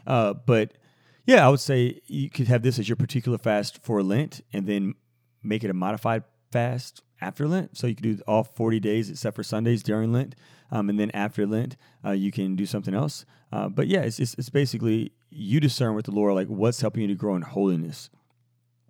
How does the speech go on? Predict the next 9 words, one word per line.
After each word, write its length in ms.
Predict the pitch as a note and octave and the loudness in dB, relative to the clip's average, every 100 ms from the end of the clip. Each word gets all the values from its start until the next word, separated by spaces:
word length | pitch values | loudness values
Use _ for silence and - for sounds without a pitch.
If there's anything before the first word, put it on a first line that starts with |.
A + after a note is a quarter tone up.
| _ - | _ 0
Um, 280 | A#2 A2 G#2+ | 4 4 4
and 140 | A#2 | 4
then 160 | A#2 A2 | 6 6
finally, 480 | B2 C#3 A#2+ G#2 G#2+ - _ _ - | 4 4 4 2 0 -8 _ _ -6
uh, 460 | G2+ F#2+ F#2 F2 F2 - | -2 0 -2 -4 -8 0
yeah, 240 | D3 G#2 | 2 4
you 160 | G#2+ A#2 | 2 0
just 160 | A#2 A#2 | 0 0
wanna 240 | G#2+ | 0